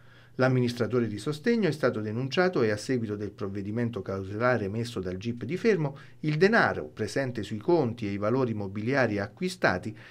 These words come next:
sono stati sottoposti a sequestro.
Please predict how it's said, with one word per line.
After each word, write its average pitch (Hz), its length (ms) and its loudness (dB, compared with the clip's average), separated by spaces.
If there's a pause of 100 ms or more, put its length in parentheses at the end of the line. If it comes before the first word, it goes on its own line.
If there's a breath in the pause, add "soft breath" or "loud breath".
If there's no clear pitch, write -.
(160 loud breath)
sono 240 260 6
stati 107 320 0
sottoposti - 840 -2
a 147 80 -2
sequestro. 95 720 -2